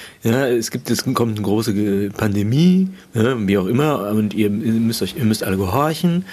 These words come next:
und wir geben euch einen kleinen Anker, damit ihr euch handlungsmächtig fühlt, kriegt ihr eine kleine Handlungsanweisung, damit ihr das Gefühl habt, Subjekte der Situation zu sein, die das irgendwie gestalten können. Deshalb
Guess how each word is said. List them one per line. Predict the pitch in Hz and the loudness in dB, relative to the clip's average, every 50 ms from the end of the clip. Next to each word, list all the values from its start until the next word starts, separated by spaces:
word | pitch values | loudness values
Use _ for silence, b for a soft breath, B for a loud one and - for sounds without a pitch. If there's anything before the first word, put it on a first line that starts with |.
| B B B B B B | B B B B B B
und | 113 101 | 0 0
wir | 104 95 | 0 2
geben | 104 113 113 113 | 2 2 2 2
euch | 87 90 - | 0 -2 -2
einen | 110 | -4
kleinen | 101 - 107 92 90 92 | -4 -2 -2 0 0 -2
Anker, | - - 131 151 - 151 123 | 0 0 -2 0 0 0 0
damit | 101 101 104 - 120 | 0 -2 0 2 2
ihr | 98 | 2
euch | 92 95 - | 2 0 -2
handlungsmächtig | 127 123 147 147 135 - - 135 123 - - 120 - - | -2 -2 -2 -2 -2 -2 -2 -2 -2 -2 -4 -6 -6 -2
fühlt, | - 127 123 120 117 - | 0 0 0 0 -4 -8
kriegt | - - 127 120 - | -6 -6 -6 -2 0
ihr | 127 | 2
eine | 110 110 | 2 2
kleine | - - 101 104 98 - | 0 -2 -2 -2 -2 -2
Handlungsanweisung, | 95 101 107 101 - - 95 95 95 92 98 101 101 92 | -2 -2 -2 -2 -2 -2 0 2 2 2 2 0 0 0
damit | 92 87 90 92 | 0 -2 -2 -2
ihr | - 98 104 107 95 | -2 0 2 2 2
das | 98 92 - - | 0 -4 -4 -6
Gefühl | - - - - 95 101 | -8 -10 -6 -2 -2 -2
habt, | 101 - - | -2 -2 -4
Subjekte | - 95 - - 95 90 - - - 95 | -8 -6 -6 -6 -8 -8 -6 -4 -2 0
der | 90 90 | 0 0
Situation | 85 92 - - 90 85 - - 90 87 | -2 -4 -4 -4 -4 0 0 0 0 0
zu | 90 - | -2 -4
sein, | 87 85 85 85 | -4 -4 -4 -4
die | 90 | -4
das | 85 82 - | -6 -6 -8
irgendwie | 92 82 85 85 | -10 -10 -8 -6
gestalten | - - - - 82 80 85 - 92 | -6 -6 -6 -6 -6 -6 -4 -4 -2
können. | - 95 92 87 | -2 -2 -2 -2
Deshalb | 87 85 - 92 80 - | -2 -4 -4 -6 -6 -6